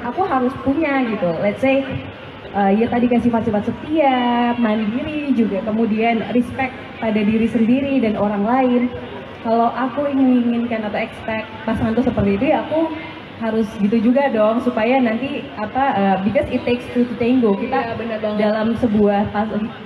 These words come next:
Speaker 1: dalam sebuah relationship itu yang, yang, apa, eh, akan lebih works kalau berdua, gitu kan. Segala hal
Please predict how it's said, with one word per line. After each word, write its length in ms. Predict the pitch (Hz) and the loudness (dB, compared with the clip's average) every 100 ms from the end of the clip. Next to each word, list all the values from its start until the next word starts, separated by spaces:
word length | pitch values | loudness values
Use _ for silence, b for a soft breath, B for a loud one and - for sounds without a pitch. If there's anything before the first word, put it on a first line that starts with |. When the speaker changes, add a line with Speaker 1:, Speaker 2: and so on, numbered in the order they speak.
| - 202 | -8 0
Speaker 1:
dalam 240 | 214 220 220 | 2 2 0
sebuah 360 | 226 208 208 208 | 0 2 2 2
relationship 640 | 208 208 - 196 180 269 | 2 2 2 -2 -2 -4
itu 200 | 202 277 | -6 -4
yang, 120 | 320 294 226 208 | -4 -2 -8 -6
yang, 220 | 220 226 220 214 214 - - - | -4 -2 -2 -2 -4 -8 -12 -8
apa, 400 | 208 202 277 247 | -4 0 0 2
eh, 200 | 190 190 185 - - | 4 2 0 -8 -10
akan 480 | 214 233 220 220 214 - 220 | -6 -4 -2 -2 -4 -6 -2
lebih 280 | 247 240 226 | 2 4 4
works 240 | 247 - - | 2 0 -4
kalau 200 | 233 226 | -4 -2
berdua, 440 | 202 202 240 240 190 | -2 0 2 2 -2
gitu 160 | 196 190 180 | -6 -8 -6
kan. 160 | 175 | -8
Segala 440 | 190 196 - 190 196 | -6 -6 -4 -2 -2
hal 200 | 208 208 | -2 -4